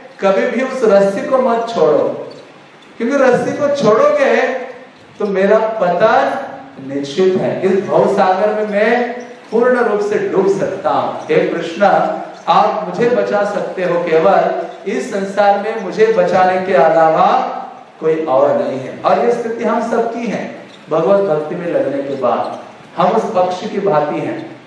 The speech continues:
जिसमें इंद्रिय भोग करने की इच्छा है, क्षमता है, लेकिन गुरु और वैष्णव की कृपा के कारण वो बीच बीच में खींचते रहते हैं, हाँ, हमें पुल करते हैं, बचाते रहते हैं। तो इस प्रकार से वो कहते हैं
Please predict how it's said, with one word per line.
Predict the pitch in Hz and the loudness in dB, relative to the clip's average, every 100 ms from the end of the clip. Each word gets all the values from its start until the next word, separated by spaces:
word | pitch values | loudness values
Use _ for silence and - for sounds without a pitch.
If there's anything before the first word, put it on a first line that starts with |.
| - - - - - - | -20 -20 -20 -20 -20 -8
जिसमें | 170 170 170 170 | -4 -2 0 2
इंद्रिय | 160 196 190 | 2 2 4
भोग | 180 180 | 2 0
करने | 180 170 175 170 | -2 -2 -4 -6
की | |
इच्छा | 147 151 175 | -8 -6 -2
है, | 170 156 156 156 - - - - | 0 2 0 -2 -10 -14 -20 -12
क्षमता | - 151 151 151 151 | -2 0 0 0 -2
है, | - - - - - - | -2 -6 -12 -16 -20 -2
लेकिन | 151 151 - 127 | 0 2 0 -2
गुरु | 139 160 175 | -2 0 2
और | 156 147 - 151 | 4 2 2 0
वैष्णव | 156 156 - | -2 -6 -8
की | - | -10
कृपा | 151 135 143 151 | -8 -6 0 0
के | 147 147 | 0 -4
कारण | - 139 151 156 120 - - - - | -6 0 2 2 0 -6 -10 -14 -6
वो | 196 196 | -2 -2
बीच | 190 196 | -2 -4
बीच | 196 196 202 | -2 -2 -2
में | 196 | -4
खींचते | 180 180 196 185 | -4 -2 0 2
रहते | 156 143 147 | 2 2 2
हैं, | - - - - - - | 2 -2 -8 -14 -18 -6
हाँ, | 160 156 | -4 -2
हमें | 175 185 - - | 2 4 2 0
पुल | 208 - | 0 2
करते | - 131 - | 2 2 2
हैं, | 165 - - - | 0 0 -2 2
बचाते | 160 175 185 185 | 2 4 4 4
रहते | 185 131 135 151 | 0 -2 -2 -2
हैं। | 151 226 - - - - - | -4 -4 -10 -16 -20 -12 -2
तो | |
इस | 208 196 | 0 0
प्रकार | 196 196 190 | 0 2 4
से | 190 | 2
वो | 190 180 | 0 0
कहते | 160 156 156 185 | 2 2 2 2
हैं | 180 143 - - - | 2 2 0 -4 -10